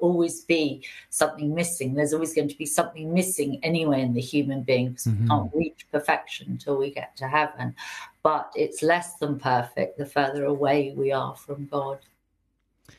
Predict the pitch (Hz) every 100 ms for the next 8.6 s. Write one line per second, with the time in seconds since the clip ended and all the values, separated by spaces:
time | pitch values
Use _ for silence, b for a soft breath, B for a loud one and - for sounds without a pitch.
0 | b b b b _ _ 104 92 - 98
1 | 98 98 101 - 107 98 98 107 - -
2 | 98 - 101 95 - - 98 90 90 87
3 | 85 85 - _ _ _ - 104 95 95
4 | 95 - 98 95 95 90 - - 196 -
5 | 107 - - 92 92 - 107 95 90 85
6 | 90 B B B B B _ 113 - 101
7 | 92 117 113 - 95 - - 98 95 92
8 | 90 - 92 87 85